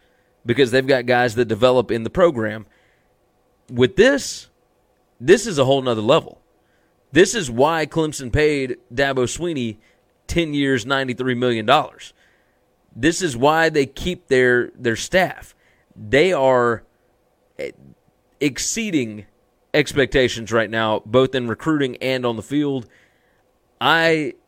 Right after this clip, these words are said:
I'm curious to see what they're gonna do with this, if they're gonna be able to keep all of these recruits, because they, obviously they can't sign yet. But that's, that's quite the haul for right now. Clemson, well done. Dabo Swinney, well done. Uh,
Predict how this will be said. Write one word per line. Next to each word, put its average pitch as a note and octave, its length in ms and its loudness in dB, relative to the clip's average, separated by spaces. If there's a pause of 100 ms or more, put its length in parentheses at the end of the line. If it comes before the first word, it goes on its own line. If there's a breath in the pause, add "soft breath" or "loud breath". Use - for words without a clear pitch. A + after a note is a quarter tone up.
(480)
I'm D#3+ 220 0
curious E3 440 2
to C#3+ 120 -12
see C#3+ 520 -2
what C3+ 300 0
they're C#3+ 100 0
gonna C3 200 -4
do B2 160 4
with A#2 160 -2
this, A#2 400 -2
if B2+ 160 0
they're C3+ 100 2
gonna B2+ 160 0
be B2+ 80 2
able B2 120 4
to A2+ 60 -2
keep B2+ 240 -6
all B2 300 2
of A2+ 120 -2
these A#2 200 -6
recruits, A2 420 -4
because A#2+ 280 -4
they, F3 180 -2
obviously D#3+ 400 -8
they D3+ 100 -4
can't C#3 240 -8
sign A#2 240 -2
yet. A2 240 0 (880 soft breath)
But A#2+ 320 4 (500)
that's, C3+ 380 2
that's D3 260 0
quite D3 280 4
the B2 80 0
haul B2 200 4
for A2+ 140 -4
right A2+ 160 2
now. A2 220 -4
Clemson, D3+ 580 -4 (1160)
well D#3+ 220 8
done. - 200 -2 (140)
Dabo D3+ 340 4
Swinney, D#3+ 480 -4 (100)
well C#3+ 300 0
done. G#2+ 240 0 (460 soft breath)
Uh, A2+ 340 2